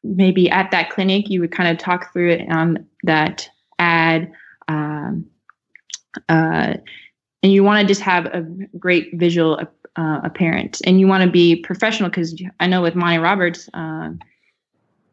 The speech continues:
with their, like, don't they have that university?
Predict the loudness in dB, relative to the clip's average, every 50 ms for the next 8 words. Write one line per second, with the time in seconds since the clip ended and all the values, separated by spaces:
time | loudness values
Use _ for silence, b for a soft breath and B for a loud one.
0 | _ _ -2 -2 -2 0 2 2 4 4 6 6 6 4 4 2 0 -4 B B
1 | B B B B -20 _ _ -8 -6 -6 -6 -2 2 2 4 4 4 2 2 2
2 | 2 0 0 0 0 2 2 2 2 4 4 2 2 2 2 0 2 2 2 2
3 | 0 -2